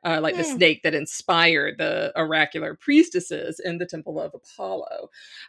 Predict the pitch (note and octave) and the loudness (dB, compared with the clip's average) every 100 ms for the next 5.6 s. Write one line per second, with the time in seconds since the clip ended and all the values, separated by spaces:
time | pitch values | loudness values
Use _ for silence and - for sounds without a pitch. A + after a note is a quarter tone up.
0 | - G#3 - A#3+ - B3+ G#3+ G#3 F#3+ - | 2 2 4 2 6 6 8 6 4 0
1 | - E3 - - D4+ A3+ G3+ F3+ - A3+ | -2 0 4 4 4 6 6 6 -2 -8
2 | B3 - - A3 - - B3 F4+ - A#3+ | -8 -10 -6 -4 -2 -2 2 2 2 2
3 | A3 G3 F3+ E3+ E3+ F3 G4+ F#3 - C#3 | 4 4 6 4 4 0 2 2 2 -4
4 | - F#3+ E3+ - F#3+ G#3 G3+ F#3+ F#3+ F3+ | 0 0 2 0 4 4 6 2 2 0
5 | D#3+ E3 - A#3+ D#3 - | -2 -4 0 2 2 0